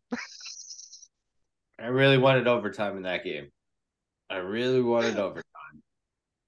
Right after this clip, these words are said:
Speaker 2: Really did.
Speaker 1: I would, yeah, like, I just,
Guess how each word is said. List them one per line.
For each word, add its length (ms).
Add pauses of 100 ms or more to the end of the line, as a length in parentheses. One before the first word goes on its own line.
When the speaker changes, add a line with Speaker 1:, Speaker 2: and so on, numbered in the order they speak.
(560)
Speaker 2:
Really 280
did. 80
Speaker 1:
I 220
would, 240
yeah, 400
like, 220
I 200
just, 480